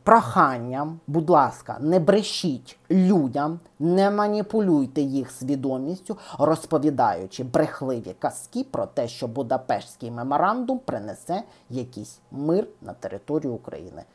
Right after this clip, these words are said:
Це абсолютна брехня і перекручування. Ніякого миру Будапештський меморандум не приніс. Скажіть дякую першому і другому президентам України. Вони зробили все для того, щоб у нас така ситуація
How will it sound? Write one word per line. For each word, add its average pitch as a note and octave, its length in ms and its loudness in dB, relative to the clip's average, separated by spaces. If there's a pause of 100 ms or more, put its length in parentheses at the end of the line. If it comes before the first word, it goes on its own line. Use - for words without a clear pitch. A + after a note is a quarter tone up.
(120)
Це - 260 2
абсолютна A#2+ 680 -6
брехня C#3 640 -8 (500)
і F3+ 80 -8
перекручування. - 1000 -12 (300)
Ніякого C3 580 0
миру G#3 300 0
Будапештський A#2+ 640 -4
меморандум C3+ 640 -4
не A2 80 -10
приніс. - 380 -12 (260)
Скажіть D#3 480 2
дякую C4+ 520 6 (120)
першому E4+ 560 4 (100)
і G3+ 80 0
другому C#4 460 6
президентам D3 760 2
України. A#2 500 -6 (160)
Вони C4 320 4
зробили C#3+ 460 6
все C#3 260 4
для D3+ 180 4
того, D4+ 400 0 (180)
щоб F3 300 2 (300)
у F#3+ 100 2
нас A#3+ 240 0 (600)
така A3 340 4 (100)
ситуація D3 720 0